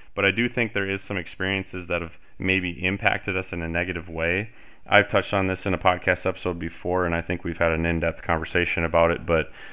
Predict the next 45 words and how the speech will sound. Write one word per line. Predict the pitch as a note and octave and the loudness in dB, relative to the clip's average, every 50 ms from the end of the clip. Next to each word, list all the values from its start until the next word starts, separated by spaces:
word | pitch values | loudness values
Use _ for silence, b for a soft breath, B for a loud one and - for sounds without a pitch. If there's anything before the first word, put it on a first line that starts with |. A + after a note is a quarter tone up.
| B B B B | B B B B
turning | - - A#2+ A2+ A#2 A#2 A2+ A2 G2+ F#2 | 2 6 8 10 10 10 10 8 8 8
our | F2 F#2 F2+ F2+ F2 F2 | 8 8 10 10 8 8
negative | E2+ E2 E2 E2+ F2 F2+ F#2 E2 E2 D#2 D2+ D2 - - | 6 6 6 6 6 4 2 2 2 2 0 -2 -4 -6
events | - E2+ D#2 D#2+ E2 E2+ F2 F2 - - | -6 -4 0 2 4 4 4 2 0 -2
and | E2+ D#2+ | -2 -2
experiences | D#2 - - - E2 E2 E2+ E2 E2+ E2 E2 - - E2+ E2+ D#2+ - | -2 -4 -6 -4 0 0 2 2 2 0 -2 -2 -4 -4 -4 -4 -4
into | B1+ E2 E2+ E2 - - - E2 D#2+ D2+ | -2 -2 -2 -2 -2 -4 -4 -4 -4 -2
positives | - E2 D#2+ D#2+ E2 E2 F2 F2 F#2 F#2+ G2 G2+ - - - - - - - | 2 4 4 4 4 2 0 -2 -2 -2 -2 -2 -6 -10 -14 -16 -12 -6 -2
and | E2 E2 D#2+ D#2+ D#2+ D#2+ - | 0 0 2 2 0 0 0
into | - F2 E2+ - - D#2+ | 0 -2 -2 -2 -2 -4
something | - - E2+ E2+ - - F2 E2+ D#2+ | 0 0 0 0 0 0 0 2 2
that | D#2 D#2+ D#2+ D2 D#2 | 2 2 2 0 0
we've | E2 D#2+ D#2+ D#2 D2+ - - - - | -2 -2 0 -2 -2 -4 -8 -8 -4
learned | D#2+ E2 D#2+ D#2 E2+ F#2 G2 G2 G#2 A2 - | 0 2 4 4 4 4 2 0 -2 -6 -6
and | - E2+ E2 E2 - | -4 -2 -2 -2 -2
can | E2 D#2+ D2 | -2 -2 -2
grow | D2 D2+ D#2+ E2+ | 0 0 -2 -2
from, | - - G2 G2+ G#2+ A2 B B B B B B B B B B | 0 2 2 2 2 0 B B B B B B B B B B
I | - | 6
think | G2+ - A2+ E2+ D2 D#2 | 6 6 6 4 4 2
that's | D#2+ D#2+ F2 - - - A2+ | 2 4 4 2 2 0 -2
a | G2+ | 0
big | G2+ G#2+ A2 G#2 - | 2 2 0 0 -2
thing. | - - A#2 A2+ A#2 A#2+ B2 - B B B B B B B B B | -2 0 2 2 2 2 -2 -6 B B B B B B B B B
So | B - - A#2 G#2+ G2+ F#2+ F#2 - - - - - - - - - - - - - - - - - - - - | B 6 8 10 10 12 10 8 4 0 -8 -16 -16 -16 -16 -16 -16 -16 -16 -16 -16 -16 -16 -16 -16 -6 0 2
I'm | C3 D#3 | 4 8
not | D#3 D3 B2 | 8 6 6
sure | - - C#3 B2 | 6 4 4 4
on | A#2+ A2 | 6 6
the | G2+ | 6
negative | F#2+ F#2+ F#2+ G2+ G#2+ G#2 F#2 - | 4 4 4 4 2 2 0 0
connotation | - G2+ G2 F#2 - - G2 G2 - G2+ F#2 F2 | 0 0 0 0 0 0 -2 0 0 0 -2 -2
of | E2 E2+ | 0 0
letting | F2 F2+ F#2+ G2 F#2+ F2 D#2 | 0 2 2 2 2 0 0
go | D#2+ D#2+ D#2+ F2+ F#2 | -2 0 0 0 0
of | F#2+ | 0
something, | - A2+ A2 A2 - B2 A2+ F#2 | 0 -2 -2 -2 0 -2 0 2
but | F#2 F#2 E2 | 2 2 2
I | F#2 F2+ | 2 2
think | - - B2+ C3+ - | 2 2 0 2 4
you're | A2+ G#2 | 4 6
onto | G2+ G#2 G#2 | 6 6 4
something | G2 - G2+ F#2 - F#2+ F#2 | 2 0 -2 -2 0 0 0
there | F#2 F2+ F2+ F2+ | 2 2 2 0
with | E2+ F2 F2 F2 E2 - - - | 0 0 0 0 0 -2 -6 -16